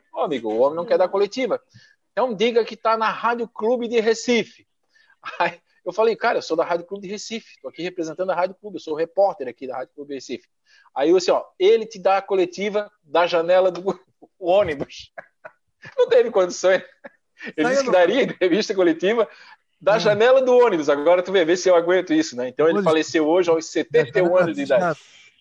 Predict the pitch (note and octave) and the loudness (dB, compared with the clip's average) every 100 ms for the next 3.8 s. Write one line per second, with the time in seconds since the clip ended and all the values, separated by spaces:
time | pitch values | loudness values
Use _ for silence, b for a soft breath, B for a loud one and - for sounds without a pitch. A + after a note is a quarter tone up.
0 | _ - E3 E3+ D3+ D3 D3 C#3+ C#3 C3 | _ -6 -2 0 0 -2 -4 -4 -4 -4
1 | B2+ C3 C3+ C3 B2+ A#2+ A#2 A#2+ A2 D#3 | -4 -4 -4 -4 -4 -6 -8 -8 -6 -4
2 | C#3+ - D#3 F#3+ A#2+ B2+ B2+ B2+ D#3 C#3+ | -4 -6 -6 -6 -6 -6 -6 -4 -8 -6
3 | G3 G#3+ G3+ C4+ C#4 A3 - C#3 | -6 -8 -8 -10 -8 -10 -10 -14